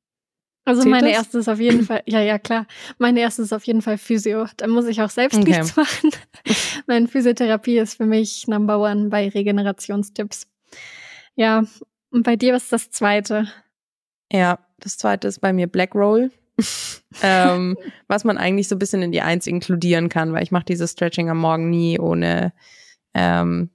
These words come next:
Speaker 2: ohne Black Roll. Ähm, aber ja, das wär bei mir Nummer zwei. Bei dir?
Speaker 1: Bei mir ist Nummer zwei, das mache ich jedes Mal direkt nach dem Rennen, beim Duschen in der
Speaker 2: Mhm.
Speaker 1: Dusche noch, heiß-kalt Wechselbad auf die Beine. Also das
Speaker 2: Wow.
Speaker 1: mache ich immer, sobald ich nach dem Rennen dusche.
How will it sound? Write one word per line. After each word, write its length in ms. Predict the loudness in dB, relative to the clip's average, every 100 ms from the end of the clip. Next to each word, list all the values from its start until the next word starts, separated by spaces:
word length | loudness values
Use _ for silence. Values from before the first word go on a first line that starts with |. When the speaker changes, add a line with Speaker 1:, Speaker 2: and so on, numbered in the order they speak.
| _
Speaker 2:
ohne 240 | 0 2 2
Black 260 | -2 0
Roll. 340 | 2 2 2 -2 -8 -2
Ähm, 400 | 2 2 0 0
aber 160 | 0
ja, 160 | 0 0 -2
das 160 | 0
wär 120 | 0 2
bei 120 | 2
mir 160 | 2
Nummer 260 | 2 2 0
zwei. 460 | -2 -2 0 0 -4 _
Bei 100 | -4
dir? 360 | 0 0 0 -2 _ _ _ _ _ _ _ _
Speaker 1:
Bei 120 | 2
mir 280 | 2 2 2
ist 100 | 0
Nummer 240 | 0 0
zwei, 540 | -2 -2 0 0 0 -4 -10
das 160 | -6 -2
mache 180 | -2 -2
ich 200 | -6 -2
jedes 280 | -2 -2 -2
Mal 180 | -2
direkt 260 | -2 -4 -4
nach 100 | -2
dem 120 | -2
Rennen, 400 | 0 0 0 -2 -10 -20 -20 -20 -4
beim 260 | 0 2
Duschen 320 | 2 -2 -4
in 140 | 2 4
der 160 | 4
Speaker 2:
Mhm. 40 | 4
Speaker 1:
Dusche 280 | 2 0 0
noch, 240 | 0 -4 -8 -16 -8
heiß-kalt 680 | -2 -2 -2 0 0 0
Wechselbad 760 | -2 -2 -2 0 0 0 -2 -4
auf 160 | -8 -6
die 120 | -4
Beine. 480 | -2 0 -2 -2 -6 -16 -20 -20 -20 _ -6
Also 200 | 0 4
das 80 |
Speaker 2:
Wow. 60 | 4
Speaker 1:
mache 140 | 2 2
ich 80 | 0
immer, 300 | 0 2 0
sobald 320 | 0 0 0
ich 100 | -2
nach 140 | 0
dem 100 | 0
Rennen 300 | 0 0 0
dusche. 560 | -2 -4 0 0 0